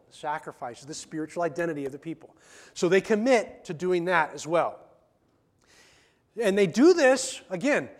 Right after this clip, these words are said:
they're doing this on their feet. They're doing this sober-minded. They are, they're, they're serious about this. I mean, that's why some of them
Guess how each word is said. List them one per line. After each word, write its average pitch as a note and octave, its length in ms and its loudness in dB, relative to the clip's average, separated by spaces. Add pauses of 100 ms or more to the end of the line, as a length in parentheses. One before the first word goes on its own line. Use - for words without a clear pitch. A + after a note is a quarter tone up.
(220)
they're G3+ 140 4
doing C4+ 340 -2
this A#3+ 160 -4
on F#3 240 -2
their D3 120 -8
feet. C#4+ 500 -8 (380)
They're E3+ 160 -2
doing A#3+ 340 -4
this A#3+ 320 -6 (960)
sober-minded. C#4 1040 0 (220)
They E3+ 200 -2
are, E3 400 2 (140)
they're, D#3 320 -2
they're C#3+ 180 -2
serious D4+ 560 -2
about C#3+ 340 -2
this. - 220 -18
I D#3+ 40 -8
mean, E3 100 -4
that's G#3+ 140 -6
why A#3 100 -2
some A#3+ 220 -2
of A3 120 -2
them F#3+ 140 -2